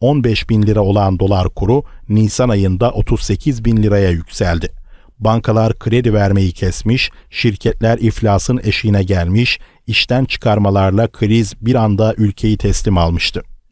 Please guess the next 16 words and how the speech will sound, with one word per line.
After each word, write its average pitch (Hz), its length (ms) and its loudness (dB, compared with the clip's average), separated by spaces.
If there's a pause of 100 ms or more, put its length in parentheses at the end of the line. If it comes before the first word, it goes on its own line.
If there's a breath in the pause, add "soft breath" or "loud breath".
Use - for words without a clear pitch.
(100)
Ekonomiye 110 540 2
müdahale 104 520 2
etmek 101 360 -2
için 143 260 0
hükümetin 107 600 0
aldığı 110 420 0
tedbirleri 101 600 0
içeren 107 600 0
beş 131 260 0
Nisan 101 360 2
kararları 98 720 2
bir 113 200 0
basın 104 280 0
toplantısında 101 920 0
kamuoyuyla 107 680 0
paylaşıldı. 87 640 -2